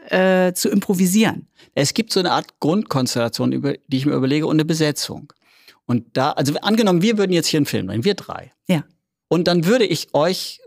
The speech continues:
Speaker 2: Figuren geben. Ich sagen, du, äh, Jutta, bist irgendwie, ähm,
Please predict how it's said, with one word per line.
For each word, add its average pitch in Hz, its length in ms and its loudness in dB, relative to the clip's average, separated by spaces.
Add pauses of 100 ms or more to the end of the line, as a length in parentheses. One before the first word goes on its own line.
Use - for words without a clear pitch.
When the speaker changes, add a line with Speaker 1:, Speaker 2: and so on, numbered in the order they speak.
(100)
Speaker 2:
Figuren 117 480 -2
geben. 180 200 -4 (680)
Ich - 100 -16
sagen, 107 320 -6
du, 196 280 -2 (180)
äh, 113 340 -4 (200)
Jutta, 180 340 -4
bist 135 300 -6
irgendwie, 113 540 -4 (640)
ähm, 98 440 -6